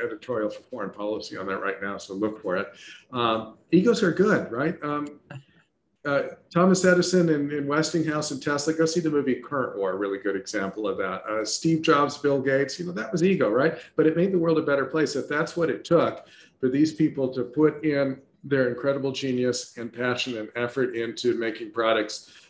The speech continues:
uh, and services that make our world better, fine. And the government benefits from that. And I'm happy to say that people at nasa right now,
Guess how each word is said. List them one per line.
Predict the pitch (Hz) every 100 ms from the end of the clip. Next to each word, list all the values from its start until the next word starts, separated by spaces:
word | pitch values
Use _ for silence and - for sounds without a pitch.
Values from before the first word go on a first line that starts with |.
| -
uh, | 120 113
and | 120 107
services | 123 120 113 117 110
that | 117
make | 117 120 120
our | 110
world | 110 110 - -
better, | 120 113 110 - - _
fine. | - 120 95 92
And | 120
the | 131
government | 165 180 175
benefits | 151 156 139 110 -
from | - 87
that. | 87 - _ _ 127
And | 135
I'm | 175
happy | 180 175 147
to | 127
say | 151 131
that | 123 -
people | 151 147
at | 123
nasa | 120 131 123 135
right | 131 131
now, | 127 127